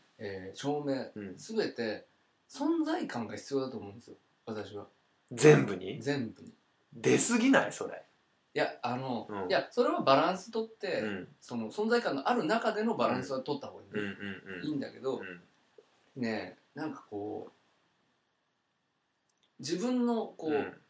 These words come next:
Speaker 1: 過ごす部屋
Speaker 2: うんうんうん。
Speaker 1: には自分の好きなものが置きたくないみたいなさ、
Speaker 2: それはありますよ。
Speaker 1: あるじゃないですか。
Speaker 2: うん、それはある。
Speaker 1: うん。
Speaker 2: うん。
Speaker 1: そこに満足があるっていう。
Speaker 2: うん。やっぱさっきからね、異性呼ぶって言ってるけど、
Speaker 1: うん。
Speaker 2: 俺異性呼ぶんじゃなくて、
Speaker 1: うん。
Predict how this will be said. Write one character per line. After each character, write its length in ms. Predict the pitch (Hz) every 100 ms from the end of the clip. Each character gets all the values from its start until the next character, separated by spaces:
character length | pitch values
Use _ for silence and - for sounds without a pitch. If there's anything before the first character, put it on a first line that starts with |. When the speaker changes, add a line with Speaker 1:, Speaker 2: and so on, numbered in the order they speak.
| _
Speaker 1:
過 160 | - 151
ご 120 | 208
す 120 | 117
部 60 | 107 107
屋 200 | 107 - _
Speaker 2:
う 60 | 110
ん 20 |
う 40 | 104
ん 20 | 98 101 92 -
う 40 |
ん。 120 | 92 -
Speaker 1:
に 120 | 127
は 80 | 120
自 160 | 117 143
分 180 | 185
の 80 | 190
好 60 | 180
き 100 | 196
な 80 | 139
も 120 | 110
の 120 | 101
が 120 | 101
置 180 | 110 -
き 20 |
た 100 | 175
く 100 | -
な 120 | 113
い 60 | 107
み 80 | -
た 80 | -
い 40 |
な 80 | -
さ、 60 | -
Speaker 2:
そ 100 | 147
れ 60 |
は 180 | 165 170
あ 60 | 160
り 100 | 151
ま 120 | 143
す 120 | -
よ。 60 | -
Speaker 1:
あ 120 | 139
る 80 | 135
じ 60 | 98
ゃ 40 |
な 40 |
い 20 | -
で 40 |
す 40 | 110
か。 80 | 98
Speaker 2:
う 20 |
ん、 40 |
そ 120 | -
れ 80 | 151
は 200 | 156 135
あ 40 | 110
る。 160 | 120 - 110
Speaker 1:
う 20 |
ん。 40 |
Speaker 2:
う 40 | 98 - - -
ん。 20 | -
Speaker 1:
そ 140 | 139
こ 100 | 147
に 100 | 160
満 260 | 147 139 113
足 140 | 101 -
が 80 | 87
あ 20 |
る 60 | 90
っ 20 |
て 120 | - 107
い 40 |
う。 40 |
Speaker 2:
う 20 | 101 92 92 92 - - _ -
ん。 40 | 165
や 60 |
っ 40 | 180
ぱ 100 | 135
さ 120 | 226
っ 60 | 226
き 60 |
か 80 | 147
ら 60 | 113
ね、 60 | 139
異 80 |
性 180 | 170 165
呼 80 | 120
ぶ 100 | 131
っ 20 |
て 80 | 110
言 40 |
っ 20 | 107
て 60 |
る 100 | 110
け 80 | 113
ど、 180 | - 113
Speaker 1:
う 20 |
ん。 40 | - -
Speaker 2:
俺 180 | - 139
異 60 | 262
性 280 | - 175 135
呼 100 | 127
ぶ 120 | 160
ん 40 |
じ 100 | 120
ゃ 40 | 98
な 100 | 85
く 80 |
て、 100 | -
Speaker 1:
う 20 |
ん。 40 | 98